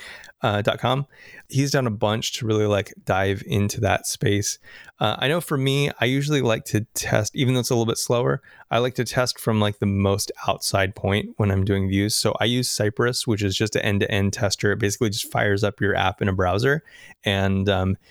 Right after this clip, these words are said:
you know, it has, um, and you just kind of, like, say, "Hey, this thing's here," uh, focus it, type this thing and hit submit, and, you know, what, what resulted.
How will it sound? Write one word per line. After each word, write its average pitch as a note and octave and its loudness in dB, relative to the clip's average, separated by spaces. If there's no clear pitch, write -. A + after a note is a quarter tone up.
you G#2+ 0
know, F#2 2
it G2+ 2
has, F#2+ 2
um, F#2+ 0
and G2 0
you F#2+ 2
just F2+ -2
kind - 0
of, F#2 -2
like, F#2 0
say, F#2+ -2
"Hey, G#2+ 0
this G#2 0
thing's G2+ 0
here," D3+ -2
uh, F#2+ 0
focus C3 -2
it, A#2 0
type B2 -2
this A#2 -2
thing A#2 0
and F#2+ 0
hit A#2+ 0
submit, B2 -2
and, G2+ 2
you G#2 0
know, F#2+ 0
what, G#2 0
what G#2+ 0
resulted. G2+ 0